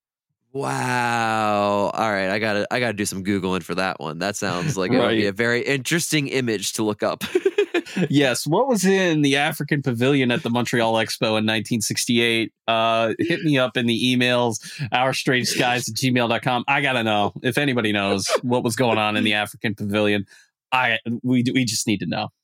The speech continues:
Speaker 2: It's, uh, you
Speaker 1: What a
Speaker 2: know.
Speaker 1: great reference. I, I, I love it.
Speaker 2: Yes. <laughs> Uh,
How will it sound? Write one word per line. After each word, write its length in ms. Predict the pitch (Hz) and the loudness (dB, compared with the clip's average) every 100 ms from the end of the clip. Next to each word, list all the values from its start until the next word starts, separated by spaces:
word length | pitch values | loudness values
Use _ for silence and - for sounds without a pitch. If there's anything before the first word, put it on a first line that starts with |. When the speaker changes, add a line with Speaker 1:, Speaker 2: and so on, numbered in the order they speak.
| _ | _
Speaker 2:
It's, 360 | 104 101 - - | -8 -6 -6 -2
uh, 500 | 104 101 101 101 107 127 | 0 2 2 0 -2 -2
you 80 | |
Speaker 1:
What 140 | 127 165 | 0 0
a 20 | |
Speaker 2:
know. 60 | 127 | -2
Speaker 1:
great 340 | 107 131 - | -2 0 0
reference. 560 | 104 104 101 95 92 - | -2 -4 -6 -6 -8 -8
I, 140 | 135 135 | -4 -2
I, 40 | 127 113 | -2 -4
I 220 | 120 120 | -4 -4
love 60 | 117 | 2
it. 40 | |
Speaker 2:
Yes. 580 | 127 - 98 226 302 - - | 2 2 -2 -2 -2 -2 -2
<laughs> 40 | - _ - 311 - - _ - - 208 196 - | -4 _ -10 -10 -10 -20 _ -14 -8 -4 -4 -2
Uh, 560 | 123 127 123 120 110 | 0 2 2 2 2